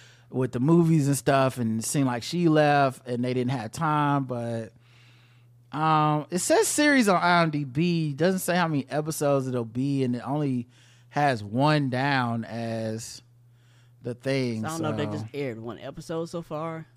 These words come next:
Speaker 1: Yeah, I have no
Speaker 2: Yeah.
Speaker 1: idea. I don't know that it's even aired. You, so they have aired this?
Speaker 2: Oh, I'm, I'm asking 'cause, uh, you know.
Speaker 1: Oh, okay. All right. Yeah, I don't think this has come out yet.
Speaker 2: Okay.
Speaker 1: Um, and I don't know.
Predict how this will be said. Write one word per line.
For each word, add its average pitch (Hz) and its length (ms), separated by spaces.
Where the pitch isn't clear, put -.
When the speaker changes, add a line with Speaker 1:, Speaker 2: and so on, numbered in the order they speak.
Speaker 1:
Yeah, 190 200
I 214 140
have 202 100
no 185 100
Speaker 2:
Yeah. 175 100
Speaker 1:
idea. 147 340
I 175 100
don't 214 220
know 190 160
that 165 120
it's 156 180
even 147 180
aired. 120 480
You, 156 200
so 151 180
they 165 120
have 170 260
aired 175 300
this? 208 280
Speaker 2:
Oh, 175 120
I'm, 202 300
I'm 190 160
asking 196 360
'cause, 147 320
uh, 131 60
you 156 200
know. 131 320
Speaker 1:
Oh, 123 60
okay. 98 360
All 139 80
right. 110 320
Yeah, 156 140
I 233 40
don't 269 180
think 254 160
this 208 120
has 139 120
come 139 240
out 135 220
yet. 80 300
Speaker 2:
Okay. 117 300
Speaker 1:
Um, 135 800
and 135 160
I 147 120
don't 147 500
know. 131 760